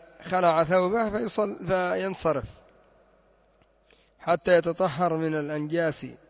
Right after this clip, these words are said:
بخلاف من يصلي بدون وضوء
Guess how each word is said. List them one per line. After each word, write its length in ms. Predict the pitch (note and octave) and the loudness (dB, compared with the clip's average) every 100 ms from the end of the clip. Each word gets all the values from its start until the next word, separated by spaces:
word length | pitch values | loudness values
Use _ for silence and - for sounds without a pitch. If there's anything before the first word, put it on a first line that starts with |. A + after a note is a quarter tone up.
| _ _ _ _ _ _ _ _ _ _ _ _ _ _ _ _ _ _ _ | _ _ _ _ _ _ _ _ _ _ _ _ _ _ _ _ _ _ _
بخلاف 560 | E3 F3+ F#3 A3 B3 G#3+ | 0 2 4 6 6 6
من 420 | G3 A3 A#3 A3 | 4 4 4 4
يصلي 640 | G#3 F#3+ - A3 A3+ A3+ | 4 4 6 4 4 2
بدون 380 | G3+ F#3 A3 A3 | 2 2 6 6
وضوء 520 | G3+ F#3+ G3 F3 B2 | 6 8 8 8 6